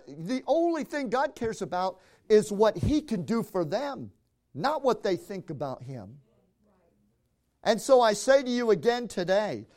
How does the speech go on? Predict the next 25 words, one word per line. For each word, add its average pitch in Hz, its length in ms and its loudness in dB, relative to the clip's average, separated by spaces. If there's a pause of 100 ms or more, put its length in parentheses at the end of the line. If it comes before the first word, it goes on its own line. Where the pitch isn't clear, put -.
(140)
the 214 140 12
world 269 400 2
needs 233 260 -4
churches 247 380 -4
that 226 100 -2
are 196 80 -4
filled 277 320 -2
with 220 200 -4
people 269 380 -6
like 226 320 -8
you 214 300 -6 (160)
who 226 220 -4
are 151 140 -2
sharing 220 760 -8
Jesus, 156 640 -8
sharing 226 320 2
the 202 100 0
gospel 190 520 -2
of 147 100 -2
Jesus 165 460 -10
Christ. - 580 -12 (1200)
Hallelujah. 160 880 2 (220)
Followers 277 760 4
who 254 220 4
are 196 280 4